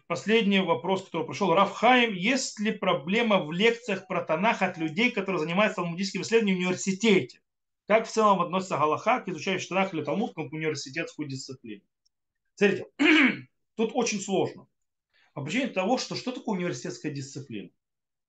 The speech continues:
Э, <clears throat> всё зависит от богобоязненности человека. Есть люди, есть, э, люди, которые, даже профессора по Танаху и по Талмуду, которые очень богобоязненные люди, ирей шамаим,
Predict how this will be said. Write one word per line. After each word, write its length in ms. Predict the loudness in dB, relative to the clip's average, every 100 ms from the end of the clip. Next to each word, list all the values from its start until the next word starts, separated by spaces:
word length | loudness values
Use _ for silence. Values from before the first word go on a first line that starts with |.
| _ _ _ _ _ _
Э, 640 | 2 4 6 8 8 6 4
<clears throat> 560 | 6 8 8 4 -4 _
всё 420 | -18 0 4 4
зависит 560 | 4 0 0 -2 -8 -6
от 280 | 0 0 0
богобоязненности 840 | -2 0 2 4 4 2 -2 -6
человека. 500 | -10 -4 -2 -2 -4 -10 _ -8
Есть 400 | 0 2 2 2
люди, 320 | 0 0 -4
есть, 420 | -4 -4 -4 -6
э, 460 | 0 4 6 6 4
люди, 240 | 2 -2
которые, 760 | -2 -6 -2 2 4 2 0 -4
даже 240 | -2 -4 -4
профессора 920 | -6 -8 -8 -4 2 4 4 2 -6 _ _
по 100 | -8
Танаху 520 | -4 2 4 4 2 -4
и 20 |
по 100 | -4
Талмуду, 720 | -4 -4 -4 -6 -8 -10 -12 _ _ _
которые 640 | -2 0 4 6 6 4 -2 _ _ 2
очень 360 | 4 4 2
богобоязненные 840 | 0 0 0 4 4 2 -4 -8 -6
люди, 500 | -2 -2 -2 -8 -14 _ -20 _ 0
ирей 360 | 4 6 6
шамаим, 840 | 4 -2 0 2 4 2 0 -8